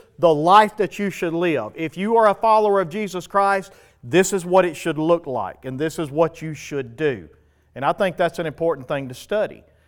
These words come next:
Um, so I love it. Again, it's so interesting to me because this is a document that the early, early church used,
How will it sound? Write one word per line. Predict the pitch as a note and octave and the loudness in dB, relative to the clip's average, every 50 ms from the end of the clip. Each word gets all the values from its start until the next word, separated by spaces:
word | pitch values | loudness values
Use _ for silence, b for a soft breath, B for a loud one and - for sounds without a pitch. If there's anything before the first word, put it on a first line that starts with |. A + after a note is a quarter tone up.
| _ _ | _ _
Um, | - C#3+ C3+ B2 A#2+ A#2+ A#2+ | -6 -4 -2 -2 -2 -4 -6
so | - - E3 D#3 D#3 C#3+ C3+ A#2+ B B B B B | -2 2 2 4 4 2 0 -4 B B B B B
I | G3+ B3+ | 6 8
love | C#4 B3+ A#3 A3+ A3+ G#3+ | 8 8 8 8 8 6
it. | G#3 G3+ | 4 0
Again, | F#3+ F3+ F3+ A#3+ A#3 G#3 F#3 D#3+ C3 - - b b b b | -2 -4 -4 -4 -2 -2 -2 -2 -4 -8 -14 b b b b
it's | - G3+ G#3 - | -2 -2 -2 -2
so | - - C4+ D4 D4 C4+ | 0 4 6 6 6 6
interesting | B3+ C4 B3 A3 A3+ A3+ G#3+ - - G3+ F3+ | 4 2 2 2 2 2 2 0 -4 -8 -8
to | - - F3 | -6 -6 -4
me | E3 F3+ G3 G3+ F#3 | -2 0 0 0 -2
because | D#3+ C#3 D3+ - - E3+ D#3+ D#3+ D#3 D3 C3+ - _ _ _ _ _ _ _ _ _ _ _ _ _ _ _ _ _ _ _ _ - - _ _ - | -4 -6 -6 -4 -2 -2 0 0 0 -2 -4 -8 _ _ _ _ _ _ _ _ _ _ _ _ _ _ _ _ _ _ _ _ -20 -20 _ _ -18
this | D#3 C#3 B2 F3+ G#3+ A#3 - A#3 | -14 -2 4 4 4 4 4 2
is | G#3+ F3 | -2 -2
a | F#3 | 0
document | D#3+ D3 F#3 G3+ A3 A3 - F3 D#3 D3+ D#3 D#3 C#3 C#3 | 4 6 8 8 8 6 2 -4 -4 -4 -4 -6 -2 0
that | D#3 E3 D#3 D3+ - C#3 C3+ | 2 2 2 2 0 -4 -6
the | D#3 D#3 D3+ - - | -4 -4 -4 -2 0
early, | F3 F#3+ G#3+ A3+ A#3 A3+ A3 A3 G#3 G3 | 2 4 4 4 4 2 2 -2 -4 -2
early | F3 F#3 F#3+ G#3 G3 G3 F3+ - | -2 -2 0 0 0 -2 -4 -6
church | - - G3 G3+ G3+ F3 C#3+ - | -6 -4 -2 -2 -2 -4 -6 -12
used, | C#3 C#3 D#3+ G3 A3 G#3+ E3+ A2+ F#2+ F#2 G2 - - | -14 -10 -6 -4 -4 -4 -6 -8 -12 -16 -20 -20 -20